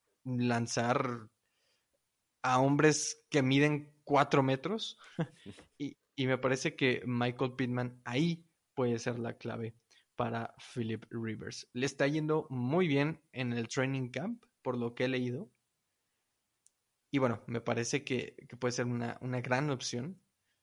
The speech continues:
si es que te quedas eh, con ahí, con la duda de, de, de que si tienes un buen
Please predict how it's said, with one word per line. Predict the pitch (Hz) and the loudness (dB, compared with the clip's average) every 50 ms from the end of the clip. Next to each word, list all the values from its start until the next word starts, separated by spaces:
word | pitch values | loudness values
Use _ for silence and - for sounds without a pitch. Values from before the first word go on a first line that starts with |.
| _ _ _ _ _ _ _ _ _ _ - 143 - | _ _ _ _ _ _ _ _ _ _ -16 -12 -8
si | - 139 127 | -4 -2 0
es | 127 123 | -2 -2
que | 123 - 135 | -2 -4 -4
te | 127 - 127 123 | -2 -4 -6 -4
quedas | - 123 123 123 123 127 123 127 - - - _ _ _ _ _ _ _ _ _ _ _ _ _ - | 0 0 0 2 0 -2 -4 -6 -12 -14 -16 _ _ _ _ _ _ _ _ _ _ _ _ _ -10
eh, | 120 123 120 120 113 101 101 78 67 73 - _ _ - - _ | -8 -6 -4 -4 -4 -6 -6 -8 -10 -14 -20 _ _ -20 -14 _
con | - 147 139 139 | -2 -2 0 0
ahí, | 139 143 165 175 180 180 180 165 | 0 0 2 2 2 2 2 0
con | - - 147 | 0 2 4
la | 143 139 | 4 4
duda | 139 143 156 160 160 156 156 | 4 4 4 4 4 4 4
de, | 151 143 139 135 135 | 4 2 2 0 -2
de, | - 127 127 127 - - - | -6 -8 -8 -8 -10 -10 -6
de | 135 139 139 - | -4 -4 -2 -2
que | - 127 | -2 -2
si | - 135 | -2 -4
tienes | 123 139 135 143 139 - | -4 0 0 0 0 0
un | 151 135 131 127 127 | 0 -2 0 0 0
buen | 131 131 131 135 131 131 127 - | 2 2 2 2 0 -4 -8 -10